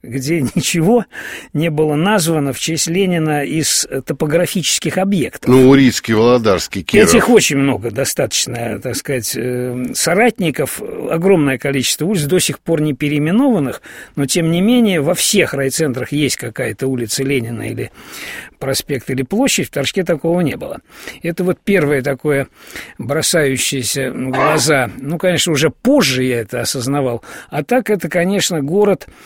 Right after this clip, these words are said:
Speaker 1: Ефремов, э, Ефремовичей,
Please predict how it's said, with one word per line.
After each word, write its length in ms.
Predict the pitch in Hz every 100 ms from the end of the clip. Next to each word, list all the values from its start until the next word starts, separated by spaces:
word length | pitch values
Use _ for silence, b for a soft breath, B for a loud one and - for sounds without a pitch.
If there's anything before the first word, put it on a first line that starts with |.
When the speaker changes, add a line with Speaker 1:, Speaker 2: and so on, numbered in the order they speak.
| B B B
Speaker 1:
Ефремов, 1040 | 123 175 - 180 196 165 180 220 - - - B B B B B B -
э, 260 | 151 147 147
Ефремовичей, 1080 | 170 - 196 196 151 156 170 160 - 202